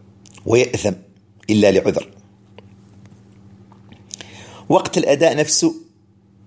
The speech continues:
نوعين، والله فترتين، إما وقت اختيار، والله إن قالوا الوقت المختار، وإما وقت ضروري، وقت ضرورة،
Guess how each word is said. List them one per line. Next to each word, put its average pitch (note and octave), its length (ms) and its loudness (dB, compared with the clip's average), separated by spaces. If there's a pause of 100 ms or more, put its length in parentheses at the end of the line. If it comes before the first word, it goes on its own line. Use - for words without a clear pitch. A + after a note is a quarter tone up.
نوعين، G2+ 400 2 (1400)
والله G2+ 180 2
فترتين، - 600 -2 (800)
إما C3+ 260 2
وقت - 420 0
اختيار، A2 680 -4 (1120)
والله F#2+ 180 2
إن F#2+ 140 2
قالوا G2+ 160 4
الوقت A#2+ 360 -2
المختار، A2 680 -4 (1900)
وإما B2 680 2 (720)
وقت - 500 -2 (140)
ضروري، A2 500 0 (480)
وقت A#2+ 260 0
ضرورة، G2 540 -2